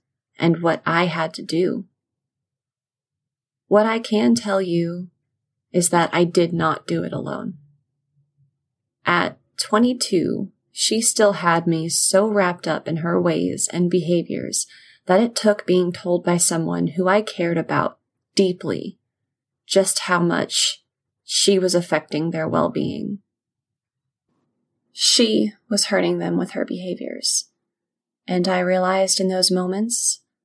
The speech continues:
that they were right. I had known how bad she could be, and I had defended her before, but outside of jokes, no one ever sat me down and opened up to me to say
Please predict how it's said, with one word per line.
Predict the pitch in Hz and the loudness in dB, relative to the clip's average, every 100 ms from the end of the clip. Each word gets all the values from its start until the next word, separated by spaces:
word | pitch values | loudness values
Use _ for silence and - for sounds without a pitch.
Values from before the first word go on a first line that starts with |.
| _ _ - | _ _ -2
that | 170 | -2
they | 170 175 | 0 0
were | 190 180 | 2 2
right. | 185 196 - _ _ _ _ _ _ _ _ _ _ _ - | 2 0 -2 _ _ _ _ _ _ _ _ _ _ _ -2
I | 165 | 0
had | 240 254 262 | 2 2 2
known | 190 180 175 | 0 -2 -4
how | 175 | -8
bad | 170 175 165 165 | -10 -10 -6 -4
she | - 160 | -4 -4
could | - | -6
be, | - - - 196 _ _ _ _ _ _ _ _ _ _ | -4 -4 -4 -10 _ _ _ _ _ _ _ _ _ _
and | - 165 | 0 2
I | 175 | 2
had | 190 | 0
defended | - 185 175 180 175 170 | 0 0 2 2 2 -2
her | 180 170 | -6 -6
before, | 175 175 - 170 - 196 196 _ _ _ _ _ _ _ _ | -8 -6 -2 0 -2 -8 -12 _ _ _ _ _ _ _ _
but | 180 | 0
outside | 180 175 151 214 220 | 2 2 2 2 2
of | 214 180 | 0 -2
jokes, | 175 202 240 - - - _ _ _ _ - | -2 -2 -2 -2 -2 -2 _ _ _ _ -4
no | 180 185 | 0 2
one | 202 214 220 240 - - | 2 2 0 -4 -10 0
ever | 202 190 175 | 2 2 0
sat | 170 - 165 | 0 2 2
me | - | 0
down | 175 170 160 175 180 - _ _ _ _ - | -2 -2 -4 -6 -10 -12 _ _ _ _ -2
and | 175 | 2
opened | 180 180 180 180 | 2 4 2 2
up | - - | 0 -4
to | 175 | -6
me | 170 170 | -6 -4
to | 180 | -2
say | - 170 156 | 0 0 -2